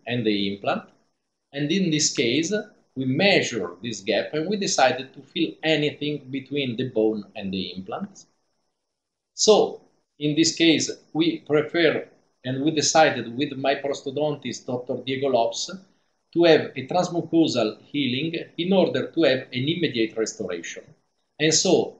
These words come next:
at the end of the surgery, of my surgery, the patient was in this condition. Then the prosthodontist start to prepare the provisional crown.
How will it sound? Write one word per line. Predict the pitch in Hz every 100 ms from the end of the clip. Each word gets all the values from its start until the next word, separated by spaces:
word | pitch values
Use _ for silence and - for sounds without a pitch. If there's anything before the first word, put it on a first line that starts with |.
| 143
at | 147
the | 147
end | 156 143
of | 135 123
the | 117
surgery, | - 156 131 110 98 92 - _ _ _ -
of | 117
my | 151 151 131
surgery, | - 160 - 117
the | 113 -
patient | 165 147 113
was | 110 123 113
in | 117
this | 127 -
condition. | 110 101 113 117 165 208 -
Then | 104 147 160
the | 139
prosthodontist | - 131 - 131 160 156 123
start | - - 147 147
to | -
prepare | 123 127 117 147 127 98 - _ _ _ _ _ _ _ _ _ _ -
the | 135
provisional | 127 131 151 127 110
crown. | 110 117 107 120 180 208